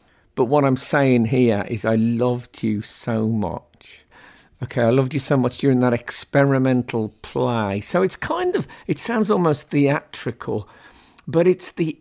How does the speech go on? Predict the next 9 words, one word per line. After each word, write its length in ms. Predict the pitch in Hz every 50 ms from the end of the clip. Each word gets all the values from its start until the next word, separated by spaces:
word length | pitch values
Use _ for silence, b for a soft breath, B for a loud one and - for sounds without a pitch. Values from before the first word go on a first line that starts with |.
| _
in-joke, 1000 | - 196 202 196 190 180 175 160 147 - - 117 101 92 87 104 107 - - - - - - - _ _ _ _ _ _ _
isn't 300 | - 139 120 - 135 117
it? 140 | 117 - - -
That's 320 | 156 156 156 160 - -
so 280 | - - 170 175 170 156
special 680 | - - - - - 156 139 135 - - - 113 104 101
to 180 | - - 123
a 60 | 113
relationship. 1040 | 110 110 110 110 110 110 107 104 - - - - 104 98 - - - 101 98 -